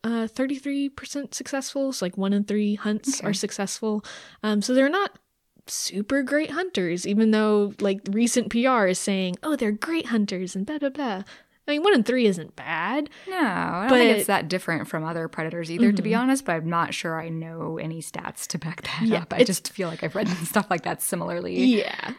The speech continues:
Speaker 1: and it's a whole lot better than, like, cheetahs, which
Speaker 2: Oh,
Speaker 1: are, like,
Speaker 2: God. <laughs>
Speaker 1: ten percent successful or something.
Speaker 2: Mm.
Speaker 1: Cheetahs are terrible hunters.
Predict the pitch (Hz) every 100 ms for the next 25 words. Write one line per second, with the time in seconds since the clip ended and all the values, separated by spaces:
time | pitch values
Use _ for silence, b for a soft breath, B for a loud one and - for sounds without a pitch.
0 | - 269 254 - 254 247 214 190 180 170
1 | - - - 180 202 254 254 196 185 202
2 | 175 165 160 165 - 214 202 190 202 214
3 | 208 202 220 220 - 226 220 226 226 226
4 | 226 226 175 165 254 240 190 - 170 151
5 | 143 156 - 165